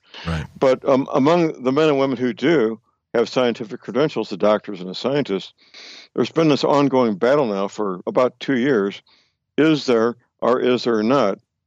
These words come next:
Speaker 2: a sars covid nineteen virus? Uh, so qualified professionals in that expertise have said there's not. Qualified professionals in that expertise says there is.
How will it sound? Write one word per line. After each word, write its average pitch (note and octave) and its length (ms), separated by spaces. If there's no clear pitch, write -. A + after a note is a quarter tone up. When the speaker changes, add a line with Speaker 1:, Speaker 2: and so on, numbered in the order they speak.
Speaker 2:
a G#2 100
sars A2 400
covid G2 320
nineteen G2+ 420
virus? C#3 460
Uh, G#2+ 240
so - 180
qualified D3 720
professionals G#2+ 720
in B2 180
that A#2 240
expertise A2 840
have A2+ 200
said A#2 320
there's A#2 280
not. B2 300
Qualified A#2 640
professionals A2 720
in G#2+ 140
that G2+ 140
expertise G2 440
says F#2 260
there G#2+ 320
is. - 140